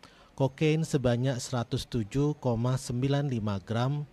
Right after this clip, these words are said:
dan mefedron sebanyak dua ratus empat puluh tujuh koma tiga tiga gram. Sedangkan dari tersangka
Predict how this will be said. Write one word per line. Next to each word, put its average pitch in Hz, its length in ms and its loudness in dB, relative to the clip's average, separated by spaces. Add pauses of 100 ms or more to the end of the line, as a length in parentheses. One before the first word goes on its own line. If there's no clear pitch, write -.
(300)
dan 120 240 -2
mefedron 113 960 0
sebanyak 113 640 -2
dua 104 240 0
ratus 135 480 -2
empat 104 320 -2
puluh 104 240 -2
tujuh 135 240 0
koma 113 400 0
tiga 98 320 -4
tiga 104 320 -4
gram. 87 400 -4 (1000)
Sedangkan 147 400 2
dari 151 160 4
tersangka 139 640 0